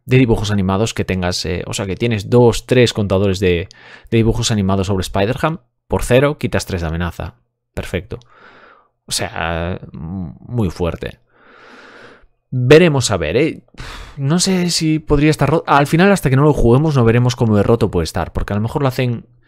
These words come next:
excesivamente roto, eh, como un poco <laughs> infravalorando a los niños. Que ya os digo ahora que hay, hay chavales que juegan muy bien. Pero bueno, veremos a ver. Por uno, remueve un contador,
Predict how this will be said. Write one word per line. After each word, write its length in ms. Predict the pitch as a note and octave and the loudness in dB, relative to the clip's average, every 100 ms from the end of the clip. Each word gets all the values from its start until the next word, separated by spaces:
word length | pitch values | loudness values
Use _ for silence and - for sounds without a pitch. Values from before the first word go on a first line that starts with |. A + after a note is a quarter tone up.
| _ _ _ _ _ - | _ _ _ _ _ 0
excesivamente 840 | B2 - B2 C#3+ C#3+ D3 C3 B2 | 0 2 2 2 2 0 2 0
roto, 840 | - G#2+ B2 - A2 G2 E2+ _ _ _ _ _ _ _ - | 2 6 4 6 2 2 -2 _ _ _ _ _ _ _ -8
eh, 580 | C3 A#2 G#2 G2 F#2+ F#2 | 0 2 2 2 0 -2
como 240 | - A#2+ B2 | -2 0 2
un 120 | C3+ | 2
poco 340 | C#3 B2+ A#2+ | 0 2 0
<laughs> 20 | - | 2
infravalorando 880 | B2+ - C3+ A#2+ A2+ A2+ A#2 B2+ A2+ | -2 0 0 2 2 0 0 0 -2
a 40 | |
los 180 | F#2 F2 | -2 -4
niños. 600 | F2+ E2+ A#2 E3 - F#3+ | -8 -6 -6 -4 -6 -8
Que 600 | - D2 C#2+ D#2+ - C2+ - | -8 -4 -4 -4 -8 -14 -8
ya 120 | G2 | -6
os 80 | G2+ | -4
digo 160 | G2 F#2 | -2 0
ahora 240 | G2 F#2 | 0 -2
que 120 | G2 | -4
hay, 280 | F#2 F#2 F2+ - | -4 -4 -8 -6
hay 220 | F#2+ F#2+ | -6 -4
chavales 460 | G2+ F#2 F2+ F2+ | -4 -2 -4 -6
que 100 | - | -10
juegan 280 | F#2+ G#2 F2+ | -6 -2 -2
muy 340 | F#2+ G2 G#2+ F2+ | -2 -2 -2 -2
bien. 380 | E2+ A2+ E3 _ _ _ - | -4 -4 -8 _ _ _ -4
Pero 140 | F#2+ | 0
bueno, 260 | F#2 F2+ F#2+ | 0 0 -4
veremos 340 | B2+ G2+ A2 - | -4 -2 -2 -4
a 60 | |
ver. 200 | D2+ C#2+ - _ _ _ _ _ _ - - | -6 -8 -14 _ _ _ _ _ _ -10 0
Por 140 | G#2+ | 4
uno, 260 | D3 D#3+ D#3 | 6 8 6
remueve 480 | A#2 C3 A#2+ A2 - | 6 6 6 4 4
un 160 | D#3+ | 0
contador, 600 | D#3 C3+ A2+ G2+ G2 F#2+ | 2 0 2 2 2 0